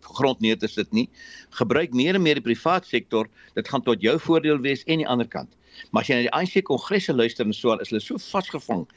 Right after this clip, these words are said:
in hulle ideologie dat hy nie kan buig nie, hy kan nie aanpas nie. Dis tipies, hierdie boeke verduidelik ook daarna, wanneer 'n maatskappy te gronde gaan, as hy nie verandering wil aanbring nie,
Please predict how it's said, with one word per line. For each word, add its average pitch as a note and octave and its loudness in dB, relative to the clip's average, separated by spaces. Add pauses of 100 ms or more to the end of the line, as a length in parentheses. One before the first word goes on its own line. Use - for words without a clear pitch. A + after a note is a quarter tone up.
(360)
in C#3 2
hulle D3 2
ideologie B2+ 2 (240)
dat B2+ 0
hy C#3 0
nie D#3+ -2
kan E3 0
buig E3 2
nie, A2+ -2
hy G#2+ 2
kan D#3 0
nie D#3+ -4
aanpas C#3+ 0
nie. G2 -6
Dis A#2+ -2
tipies, F#3+ -4
hierdie C3 0
boeke D3+ 0
verduidelik D3+ 0
ook C3+ -6
daarna, A2+ 0
wanneer A#2+ -2
'n C3 -12
maatskappy F3 -2
te E3 -6
gronde E3+ -10
gaan, A2+ -8 (260)
as A#2+ -2
hy A#2 2
nie D3 0
verandering D3+ 0
wil C3 -2
aanbring D3 0
nie, D3 -4